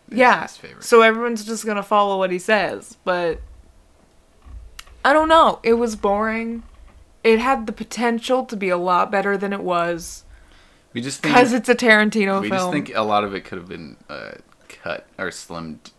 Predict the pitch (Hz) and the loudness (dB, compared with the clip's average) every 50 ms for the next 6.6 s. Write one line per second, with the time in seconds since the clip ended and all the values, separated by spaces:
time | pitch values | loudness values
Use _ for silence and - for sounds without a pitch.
0 | - - - - - - 117 113 113 113 104 98 - - 82 73 67 67 64 - | -20 -20 -16 -14 -8 -6 -4 -2 -2 -2 -4 -4 -6 -8 -8 -8 -8 -10 -12 -14
1 | - - - 277 285 277 - - 262 240 240 226 208 202 196 185 185 185 175 170 | -12 -6 -6 -4 -4 -4 -6 -6 -6 -4 -4 -2 0 0 0 0 0 0 0 0
2 | 165 175 170 - 185 175 170 175 170 - - - 82 - - - 208 - _ _ | 0 -2 -6 -8 -6 -4 -4 -4 -6 -8 -10 -8 -8 -8 -8 -8 -10 -14 _ _
3 | _ _ _ - - 226 196 180 196 196 - - 226 220 220 233 - 208 208 202 | _ _ _ -10 -6 -6 -6 -4 -6 -6 -4 -2 0 2 2 0 0 0 0 0
4 | 190 196 196 190 190 180 180 185 175 170 165 165 165 - - - - _ _ _ | 0 -2 -6 -6 -6 -6 -8 -8 -6 -4 -4 -4 -4 -6 -10 -16 -20 _ _ _
5 | _ _ _ _ _ _ _ _ _ - - - 196 180 175 175 175 170 165 165 | _ _ _ _ _ _ _ _ _ -10 -4 -4 -2 -2 -2 -4 -2 0 2 2
6 | 165 165 165 - - - 185 156 151 147 151 | 2 0 0 -4 -10 -8 -8 -6 -6 -6 -8